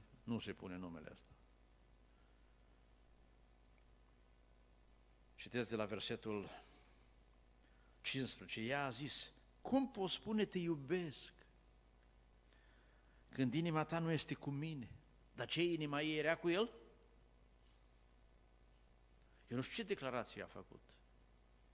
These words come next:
Cum l-a adormit, dar scrie în versetul următor: „Fiindcă ea îl chinuia, îl necăjea în fiecare zi cu stăruințele ei, sufletul i s-a umplut de o neliniște de moarte.” Câte întrebări o fi spus, nu știu,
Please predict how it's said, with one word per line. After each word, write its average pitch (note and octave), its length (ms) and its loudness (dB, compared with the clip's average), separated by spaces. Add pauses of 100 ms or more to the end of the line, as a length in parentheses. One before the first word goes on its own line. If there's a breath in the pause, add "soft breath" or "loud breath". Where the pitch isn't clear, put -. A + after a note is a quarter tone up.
(300)
Cum D3+ 180 -2
l-a B2+ 120 0
adormit, A2 480 -4
dar A2 160 -2
scrie G#3 380 0
în C3 120 2
versetul A2+ 580 -4
următor: G#2 480 -4
„Fiindcă B2+ 340 -6
ea C#3 140 0
îl C#3 80 -2
chinuia, D3 680 0 (340 loud breath)
îl A#2+ 160 -2
necăjea B2 640 0
în E3 120 -4
fiecare G3 680 -2
zi E3 180 -4
cu D3+ 140 -8
stăruințele C3+ 680 -4
ei, D3 260 -2 (520 loud breath)
sufletul C3 500 -4
i B2 40 0
s-a A2 160 -2
umplut A#2+ 340 -4
de B2 80 0
o A#2 60 4
neliniște A#2 520 -4
de G#2+ 100 -6
moarte.” A2 420 -4
Câte - 320 -2
întrebări C3 600 -2
o A#2+ 40 -4
fi B2 180 -8
spus, - 400 -12
nu G#3+ 180 0
știu, - 260 -4